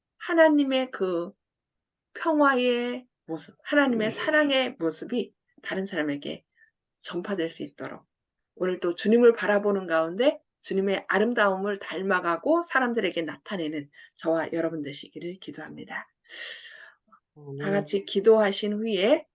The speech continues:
Speaker 1: 또 개인 기도 서로 나누도록 하겠습니다.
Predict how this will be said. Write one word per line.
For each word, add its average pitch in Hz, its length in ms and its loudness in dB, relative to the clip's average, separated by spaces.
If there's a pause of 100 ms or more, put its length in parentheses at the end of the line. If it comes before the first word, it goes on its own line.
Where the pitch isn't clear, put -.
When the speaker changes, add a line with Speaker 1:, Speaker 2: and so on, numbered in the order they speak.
Speaker 1:
또 156 380 -6
개인 196 280 4
기도 170 180 -2
서로 208 240 -8
나누도록 143 500 -8
하겠습니다. 160 640 0